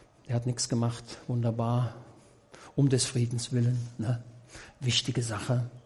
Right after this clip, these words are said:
Das ist eine gute Strategie, ähm, einfach mal Dinge zu hören, aber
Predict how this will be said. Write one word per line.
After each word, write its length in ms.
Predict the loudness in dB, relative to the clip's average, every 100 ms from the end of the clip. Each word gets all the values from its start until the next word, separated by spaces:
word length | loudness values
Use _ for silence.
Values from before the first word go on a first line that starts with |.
| -8
Das 180 | -6 -4
ist 100 | -4
eine 100 | 0
gute 240 | 0 0
Strategie, 680 | -2 -4 -4 -2 0 0 -2 -6 -18 -18 -18 -20 -6 0
ähm, 340 | 2 4 2
einfach 400 | 0 0 0 -2
mal 140 | 0 0
Dinge 400 | 2 2 2 0 -8 -20 -20 _ -8
zu 220 | 0 4
hören, 380 | 4 4 2 0
aber 340 | 2 0 0